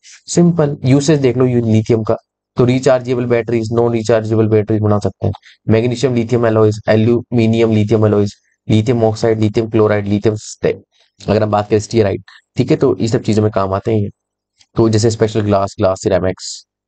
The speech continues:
है ना, industrial ड्राइंग, एयर conditioning, all purpose high temperature lubricant, तो बहुत बार पूछा गया है कि भाई इसमें ये काम हो सकता है, कि ये हो सकता है, ये सब चीजें। तो कौन कौन सी major countries हैं जिसमें यहाँ पर lithium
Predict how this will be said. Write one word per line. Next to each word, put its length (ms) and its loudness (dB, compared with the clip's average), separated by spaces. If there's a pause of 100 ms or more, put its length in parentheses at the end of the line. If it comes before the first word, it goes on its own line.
(260)
है 60 0
ना, 100 2
industrial 460 -2
ड्राइंग, 280 0
एयर 160 0
conditioning, 540 -4 (360)
all 180 0
purpose 320 -6
high 200 -2
temperature 420 -2
lubricant, 420 -2
तो 80 0
बहुत 220 2
बार 100 0
पूछा 280 -2
गया 160 0
है 80 -6 (360)
कि 60 0
भाई 120 2
इसमें 220 -2
ये 240 4
काम 260 -2
हो 120 -4
सकता 200 -4
है, 80 -2
कि 100 -4
ये 80 0
हो 120 2
सकता 240 -4
है, 80 -2
ये 60 -2
सब 120 -6
चीजें। 260 -8 (480)
तो 80 2
कौन 220 0
कौन 120 -2
सी 100 0
major 240 2
countries 360 0
हैं 80 2
जिसमें 220 2
यहाँ 180 0
पर 100 -4
lithium 520 0